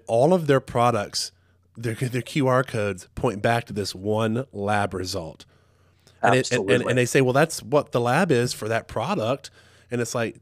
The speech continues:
Speaker 1: "No, no, no, that's the lab for the concentrate you used. You now need to go get a lab of the brownie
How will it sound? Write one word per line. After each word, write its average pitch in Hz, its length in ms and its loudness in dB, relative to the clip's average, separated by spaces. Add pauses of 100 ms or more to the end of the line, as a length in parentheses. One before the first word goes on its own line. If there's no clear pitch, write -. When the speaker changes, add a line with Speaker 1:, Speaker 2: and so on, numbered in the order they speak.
Speaker 1:
"No, 139 300 2
no, 143 160 4
no, 123 200 2
that's 127 420 -2
the 147 80 -6
lab 120 520 -2
for 110 140 -8
the 107 80 -8
concentrate 127 840 -2
you 101 200 -6
used. 92 480 -8 (500)
You 156 220 4
now 175 240 4
need 160 180 2
to 156 80 -2
go 143 140 2
get 135 180 0
a 127 80 2
lab 104 640 -2 (800)
of 110 160 -4
the 107 80 -8
brownie 113 760 0